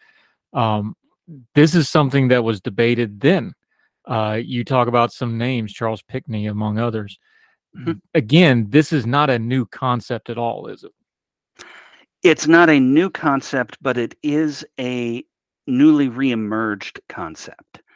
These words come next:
Speaker 2: And sometimes very, very old concepts that have sat around and been dormant for a very long time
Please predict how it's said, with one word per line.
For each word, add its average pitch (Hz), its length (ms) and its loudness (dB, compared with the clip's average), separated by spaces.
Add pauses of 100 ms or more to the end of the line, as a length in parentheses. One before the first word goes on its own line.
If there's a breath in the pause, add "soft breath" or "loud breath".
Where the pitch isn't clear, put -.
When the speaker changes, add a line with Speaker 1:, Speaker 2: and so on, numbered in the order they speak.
(440 soft breath)
Speaker 2:
And 101 100 -6
sometimes 180 520 0
very, 143 240 2
very 135 240 0
old 139 300 -6
concepts 104 600 -8
that 110 140 -6
have 101 100 -10
sat 120 260 -4
around 113 360 -2
and 104 160 -8
been 101 180 -8
dormant 107 480 -4
for 95 200 -8
a 87 40 -6
very 107 240 -2
long 95 300 -6
time 101 440 -4